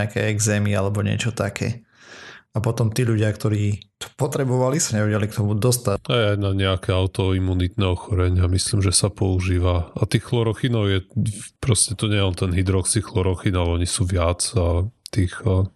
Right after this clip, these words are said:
Speaker 2: proste rôzne látky sú, sú iné chlorochíny. A práve na to doplatili, doplatil aj jeden chlap, no teda určite na to doplatilo viac ľudí, ale bol dosť medializovaný prípad, kde nejaký starší manželský pár, a, práve počuli Trumpa o tom tárať, o tom hydroxychlorochíne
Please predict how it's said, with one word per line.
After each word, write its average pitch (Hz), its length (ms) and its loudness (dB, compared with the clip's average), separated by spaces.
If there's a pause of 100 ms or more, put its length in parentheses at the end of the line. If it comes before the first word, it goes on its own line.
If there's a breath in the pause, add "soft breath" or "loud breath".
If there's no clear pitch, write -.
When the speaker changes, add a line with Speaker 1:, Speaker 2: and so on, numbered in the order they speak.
(100)
Speaker 2:
proste - 320 -4
rôzne 90 320 0
látky 87 400 -2
sú, 104 320 -2
sú - 240 -2
iné 92 240 0
chlorochíny. 90 720 0
A - 80 -4
práve 101 400 0
na 98 80 0
to 107 160 -2
doplatili, 95 880 0
doplatil 92 480 -2
aj 92 160 0
jeden 92 80 0
chlap, 90 400 -2
no 95 160 0
teda 87 160 -2
určite 90 320 0
na 87 80 0
to 92 80 0
doplatilo 92 560 -2
viac 90 240 0
ľudí, 98 240 0
ale 87 160 0
bol 90 160 0
dosť 92 320 0
medializovaný 92 720 0
prípad, 92 400 0
kde 90 260 0 (380)
nejaký 101 240 0
starší 98 400 0
manželský 95 560 0
pár, 92 320 0
a, 92 120 0 (360)
práve 90 320 0
počuli 90 560 0
Trumpa 92 560 0
o 92 160 0
tom - 160 -2
tárať, 95 480 0
o 90 80 -2
tom 98 160 -2
hydroxychlorochíne 92 1200 0